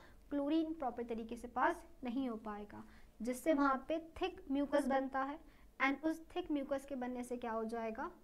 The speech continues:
तो सही तरीके से person breathe in and breathe out नहीं कर पाएगा। Yes, that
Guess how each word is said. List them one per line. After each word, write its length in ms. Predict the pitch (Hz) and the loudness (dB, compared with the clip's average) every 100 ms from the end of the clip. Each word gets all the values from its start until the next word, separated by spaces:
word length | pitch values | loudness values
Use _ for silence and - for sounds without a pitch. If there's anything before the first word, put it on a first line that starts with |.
| - | -12
तो 60 | |
सही 260 | 269 254 262 | -6 -4 -2
तरीके 360 | 262 240 233 240 | -2 -2 -2 -6
से 120 | 269 | -6
person 460 | - 226 240 269 | -6 -6 -4 -4
breathe 240 | 226 240 220 | -2 -2 -2
in 120 | 233 | -4
and 100 | 233 | -4
breathe 200 | 220 214 | -2 0
out 240 | 254 330 - - - | 0 0 -4 -12 -8
नहीं 200 | 208 220 | -6 -4
कर 100 | 214 | -6
पाएगा। 440 | - 190 202 202 - - - - - | -8 -10 -10 -14 -16 -20 -20 -18 0
Yes, 220 | 247 302 285 | 4 4 6
that 180 | 240 | 2